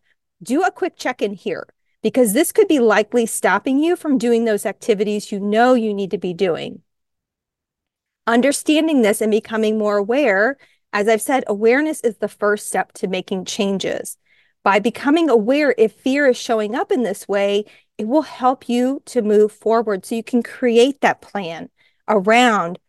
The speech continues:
when fear surfaces, what you're going to do to overcome that.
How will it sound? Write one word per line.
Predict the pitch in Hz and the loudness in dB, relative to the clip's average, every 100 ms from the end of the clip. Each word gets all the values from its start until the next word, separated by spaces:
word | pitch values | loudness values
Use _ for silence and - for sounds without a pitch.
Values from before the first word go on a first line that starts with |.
| _ 214 | _ 2
when | 240 262 | 4 4
fear | - 254 226 220 220 | 0 -2 0 2 -2
surfaces, | - 294 330 269 - 214 208 208 _ _ - | -2 -2 0 -2 -2 0 0 -2 _ _ -4
what | 208 220 | 2 2
you're | 220 202 | 0 -4
going | 208 190 | -6 -8
to | - | -10
do | 190 202 | -6 -4
to | 202 196 | -2 -2
overcome | 190 180 - 196 196 | -2 -4 -4 -6 -4
that. | 170 - | -6 -8